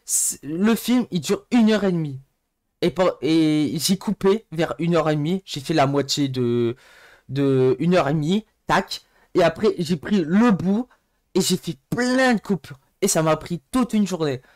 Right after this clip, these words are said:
Même une fois, je voulais faire un best-of, un best-of sur, euh, sur ma chaîne. Je voulais la poster. Bah non, je faisais les montages, tout et tout. Et il y a même un pote,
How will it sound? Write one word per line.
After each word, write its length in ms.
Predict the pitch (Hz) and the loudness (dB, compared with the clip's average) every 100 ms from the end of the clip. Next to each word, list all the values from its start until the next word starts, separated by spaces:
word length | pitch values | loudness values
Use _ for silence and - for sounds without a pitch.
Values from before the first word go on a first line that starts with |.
| _ - | _ -4
Même 240 | 208 208 - | 0 2 2
une 140 | 214 | 0
fois, 280 | 202 208 190 | 0 0 0
je 100 | 156 | 0
voulais 220 | 170 180 | -2 -2
faire 240 | - 208 - | 0 -2 -2
un 100 | 170 | -2
best-of, 540 | 151 190 - 185 - _ _ _ - - - - | 2 0 2 -4 -4 _ _ _ -20 -20 -12 -6
un 260 | 98 185 | -2 0
best-of 580 | 180 190 196 208 185 - _ | 2 2 2 0 -2 -6 _
sur, 300 | - 170 151 | -6 -4 0
euh, 760 | 156 156 156 151 151 147 143 147 - - - - | 2 4 4 4 4 2 0 -4 -12 -20 -20 -14
sur 220 | - 185 | -2 2
ma 140 | 190 | 2
chaîne. 360 | 180 208 233 247 - _ _ _ | 2 2 2 2 -2 _ _ _
Je 80 | - | -2
voulais 200 | 196 233 | 2 4
la 120 | 226 | 2
poster. 480 | 214 196 - 196 240 _ _ - | 2 0 2 2 2 _ _ 0
Bah 180 | 180 185 | 4 4
non, 260 | 180 156 | 4 0
je 100 | 156 | -4
faisais 260 | - 185 180 | -2 0 0
les 60 | |
montages, 440 | 160 156 - 220 - | 0 -2 2 0 0
tout 140 | 175 | -6
et 60 | 160 | -6
tout. 200 | 190 220 _ _ - | -6 -8 _ _ -10
Et 60 | 143 | -2
il 60 | |
y 40 | 147 | 2
a 60 | |
même 200 | 175 240 | 4 4
un 120 | 220 | 2
pote, 480 | 190 196 233 - - | 0 2 0 0 -12